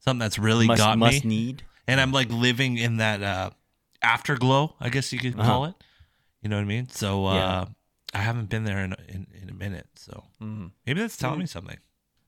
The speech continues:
Speaker 3: Yeah.
Speaker 4: I was gonna say maybe you might have became a little bit numb looking at sneakers all day at work too. You
Speaker 1: I
Speaker 4: know what I
Speaker 2: Mm-hmm.
Speaker 4: mean? That
Speaker 1: That definitely has, uh, it, its merit in that because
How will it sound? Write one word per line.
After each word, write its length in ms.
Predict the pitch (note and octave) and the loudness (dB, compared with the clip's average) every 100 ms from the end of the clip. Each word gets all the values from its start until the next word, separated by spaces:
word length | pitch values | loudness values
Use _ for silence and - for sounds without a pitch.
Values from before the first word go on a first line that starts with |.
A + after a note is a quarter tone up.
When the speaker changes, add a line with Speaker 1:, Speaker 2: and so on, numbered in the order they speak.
| - | -12
Speaker 3:
Yeah. 120 | A2 | -6
Speaker 4:
I 40 | |
was 120 | C#3 | -6
gonna 160 | D3+ F#3 | -4 -4
say 240 | - G3+ | 0 0
maybe 260 | F#3 F3 F3 | 2 0 2
you 520 | D#3+ C#3+ C#3+ D3 C#3 | 2 0 -2 -4 -4
might 240 | C#3 C#3 D#3 | -4 -4 -2
have 200 | C3+ B2 | -4 -6
became 320 | B2+ D3+ C#3+ | -6 -2 0
a 60 | C3 | 0
little 240 | C3+ C3 | 0 -2
bit 180 | B2 A#2+ | -2 -4
numb 460 | G#2 G#2+ B2 C3 A2 | -6 -4 -4 -4 -6
looking 320 | A2+ - A2 | -8 -8 -6
at 380 | G#2 G2 - - | -4 -4 -8 -12
sneakers 460 | - B2+ - A2+ | -8 -6 -4 -2
all 160 | A2 F#2+ | 0 0
day 240 | F#2 A2 | 0 0
at 100 | F#2 | 0
work 320 | E2+ A#2 A2 _ | -2 -4 -4 _
too. 400 | - B2+ G#2 E2+ _ - | -8 -6 -4 -8 _ -12
You 120 | A2 | -2
Speaker 1:
I 40 | |
Speaker 4:
know 120 | C#3 C#3 | 2 4
what 80 | |
I 40 | B2+ | 2
Speaker 2:
Mm-hmm. 100 | - | 0
Speaker 4:
mean? 300 | A#2+ C#3 C#3 | -2 -4 -2
That 240 | A2 G2+ | -2 -2
Speaker 1:
That 220 | D3+ C3 | -4 -6
definitely 420 | - D3+ E3 D#3+ C#3 | -2 -2 0 -2 -2
has, 580 | C3 B2 A2+ G2+ - - _ - | -2 -2 -4 -8 -12 -14 _ -8
uh, 380 | A2 G2 F#2+ - _ _ _ - | -6 -4 -6 -10 _ _ _ -14
it, 220 | G#2 - - | -12 -12 -12
its 540 | D#2+ F#2 - - - A2 | -12 -10 -10 -12 -12 -8
merit 540 | G#2+ G#2 G2 F2 - _ | 0 0 0 -4 -8 _
in 180 | - G#2+ | -10 -6
that 280 | F#2+ G2 _ | -6 -6 _
because 560 | G2 - F2+ F2 - | -10 -6 -6 -6 -12